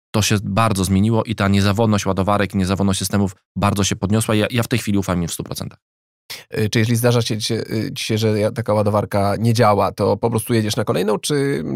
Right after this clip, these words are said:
Speaker 2: czy dzwonisz gdzieś na infolinię i mówisz: "Drodzy państwo, tutaj
Speaker 1: Jeżeli widzę,
Speaker 2: zresetujcie"?
Speaker 1: jeżeli widzę w aplikacji, że ona nie działa, to w ogóle tam nie jadę,
Speaker 2: Aha.
Speaker 1: e, a mówię i po prostu wy-, wybieram kolejną, in-, inną ła-, ładowarkę,
Speaker 2: Mhm.
Speaker 1: albo że jest zajęta, a jeżeli, mówię,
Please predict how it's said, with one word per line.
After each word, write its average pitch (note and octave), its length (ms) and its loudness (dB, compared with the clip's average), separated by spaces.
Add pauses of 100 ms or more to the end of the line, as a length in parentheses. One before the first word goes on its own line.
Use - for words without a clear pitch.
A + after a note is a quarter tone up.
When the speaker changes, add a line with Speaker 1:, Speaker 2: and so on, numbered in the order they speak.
Speaker 2:
czy B2 120 -2
dzwonisz A2 360 0
gdzieś G2+ 160 -4
na G2+ 80 0
infolinię G2 380 -2
i G2 40 -2
mówisz: G2 240 -2
"Drodzy A2 260 0
państwo, B2 420 0
tutaj A2 440 0
Speaker 1:
Jeżeli C3+ 320 4
widzę, C#3 120 6
Speaker 2:
zresetujcie"? C3 260 4
Speaker 1:
jeżeli C3 220 2
widzę C3+ 220 2
w A#2+ 60 0
aplikacji, A#2+ 460 0
że A2 80 0
ona G#2+ 80 2
nie G#2+ 140 2
działa, G#2 240 2
to G2+ 100 -4
w G2+ 40 -4
ogóle G2+ 160 0
tam G#2 160 0
nie G#2+ 120 4
jadę, G2+ 360 2 (260)
Speaker 2:
Aha. A#2+ 140 6
Speaker 1:
e, G2+ 320 4
a A#2 80 0
mówię G#2+ 400 2
i A2 140 -2
po G#2+ 120 -8
prostu G#2+ 280 0
wy-, G#2 140 0
wybieram G#2 340 2
kolejną, G#2 460 2
in-, G#2+ 180 -2
inną G2+ 300 2
ła-, F#2 200 0
ładowarkę, F#2+ 520 0
Speaker 2:
Mhm. - 380 -2
Speaker 1:
albo G#2 160 4
że F#2+ 100 2
jest F#2 100 2
zajęta, F#2+ 440 0
a A#2 280 2
jeżeli, A2+ 320 0 (300)
mówię, A#2+ 240 2